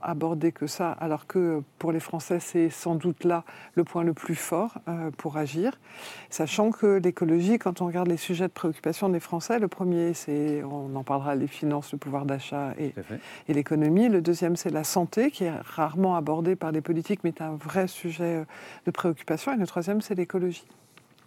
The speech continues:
Speaker 1: Même si derrière arrive assez rapidement l'éducation aussi, mais,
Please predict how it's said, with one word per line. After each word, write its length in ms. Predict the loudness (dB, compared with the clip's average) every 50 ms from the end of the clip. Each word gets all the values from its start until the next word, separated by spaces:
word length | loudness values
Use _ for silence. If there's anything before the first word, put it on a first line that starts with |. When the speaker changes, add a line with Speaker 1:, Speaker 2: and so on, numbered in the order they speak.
| -20 -16 -8 -6
Speaker 1:
Même 140 | -4 -4 -4
si 220 | -4 -2 -2 0
derrière 400 | 0 0 0 2 0 0 0 -2
arrive 260 | -4 0 0 0 0
assez 220 | 0 -2 -2 -4 -4
rapidement 400 | -4 -4 -2 0 2 2 4 4
l'éducation 560 | 4 2 2 0 -2 -2 -2 -2 0 0 0
aussi, 260 | 0 2 4 4 6
mais, 160 | 6 4 4